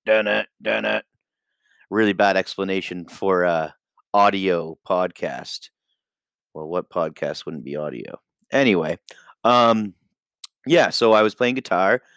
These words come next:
That was cool. I love playing guitar. I even tried at one point playing violin.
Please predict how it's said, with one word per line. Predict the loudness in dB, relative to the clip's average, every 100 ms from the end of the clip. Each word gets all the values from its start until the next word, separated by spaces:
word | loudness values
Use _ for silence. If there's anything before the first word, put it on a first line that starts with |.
| _ _ -2
That | -2
was | -2
cool. | -6 -4 -2 0
I |
love | 2 0
playing | -2 -8
guitar. | -6 -2 0 0
I |
even | 0 -4
tried | -4 0 0
at | 0
one | -4
point | -4 -6 -4
playing | -4 -4 -4
violin. | 0 2 2 0 -4 -6